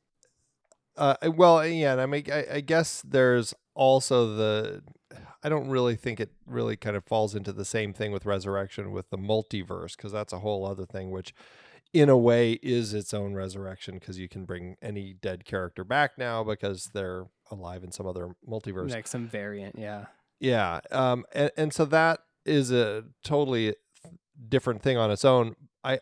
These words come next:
Speaker 1: I don't think that we really get this type of resurrection,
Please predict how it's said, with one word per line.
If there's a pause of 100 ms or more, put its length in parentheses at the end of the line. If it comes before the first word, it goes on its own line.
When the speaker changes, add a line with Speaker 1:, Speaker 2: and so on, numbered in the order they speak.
Speaker 1:
I
don't
think
that
we
really
get (100)
this
type
of
resurrection,